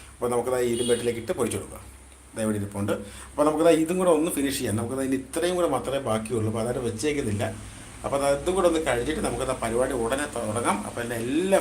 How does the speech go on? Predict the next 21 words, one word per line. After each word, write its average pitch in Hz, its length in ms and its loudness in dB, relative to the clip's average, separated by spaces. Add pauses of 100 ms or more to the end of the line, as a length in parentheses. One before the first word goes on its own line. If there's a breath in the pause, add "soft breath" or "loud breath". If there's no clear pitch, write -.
ഫ്രണ്ട്സും 127 340 -6
സപ്പോർട്ട് 123 280 -6
ചെയ്ത് 131 200 -6
കാത്തിരിക്കുക, 127 480 -4
സബ്സ്ക്രൈബ് 127 380 -4
ചെയ്യുക, 143 240 -6
തീർച്ചയായിട്ടും 127 480 -6
ബെൽ 110 160 -6
ബട്ടൺ 110 180 -8
കൂടെ 151 240 -4
എന്നെ 107 220 -4
വിളിക്കുക. 101 320 -8 (1200)
ഓക്കെ 104 200 -6
ഫ്രണ്ട്സ്, 185 260 -6 (1500 loud breath)
ഓക്കെ, 120 180 -4
നല്ല 127 140 -2 (140)
കിടിലം 147 340 2
കിടിലം 131 320 -2
നമുക്ക് 117 260 -4
അടിപൊളി 131 400 -4
ഒരു 123 80 -4